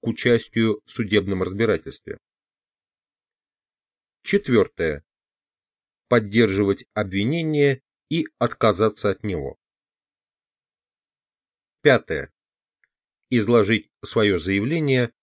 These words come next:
в начале судебного следствия по делу. Шестое. Участвовать в исследовании доказательств.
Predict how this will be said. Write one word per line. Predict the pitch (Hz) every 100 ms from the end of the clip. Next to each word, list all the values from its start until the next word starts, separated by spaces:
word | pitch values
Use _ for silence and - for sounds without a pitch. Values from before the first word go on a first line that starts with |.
| _
в | 98
начале | 113 131 - 170 156 147 - _ _
судебного | - 113 104 123 107 107 110 -
следствия | - - 104 92 - 98
по | - 123
делу. | 107 92 73 - _ _ _ _ _ - _ _ _ _ _ _ _ _ _ _ _ _ _ _ _ _
Шестое. | - 214 214 - 107 82 71 - _ _ _ _ _ _ _ _ _ _ _ _ -
Участвовать | 120 - 202 - 190 180 - -
в | 120 117
исследовании | 120 120 127 120 113 113 110
доказательств. | 104 107 127 107 73 69 - _